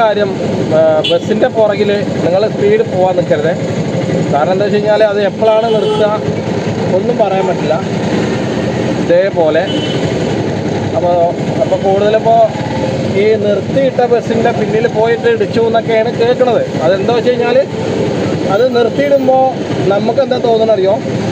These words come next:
അത് പോയിക്കൊണ്ടിരിക്കുകയാണ് എന്നാണ്. എന്താ പള്ളി. അപ്പോൾ അതാണ്, ആ, പ്രശ്നം.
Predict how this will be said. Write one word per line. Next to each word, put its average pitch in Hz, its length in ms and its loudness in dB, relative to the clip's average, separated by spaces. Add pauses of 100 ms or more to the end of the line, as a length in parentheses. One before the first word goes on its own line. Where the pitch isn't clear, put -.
(640)
അത് 220 100 2 (120)
പോയിക്കൊണ്ടിരിക്കുകയാണ് 240 840 4
എന്നാണ്. 180 240 0 (500)
എന്താ 151 160 -2 (120)
പള്ളി. 143 500 -2 (1700)
അപ്പോൾ 214 280 2 (600)
അതാണ്, 226 340 2 (580)
ആ, 190 40 2 (720)
പ്രശ്നം. 196 380 -2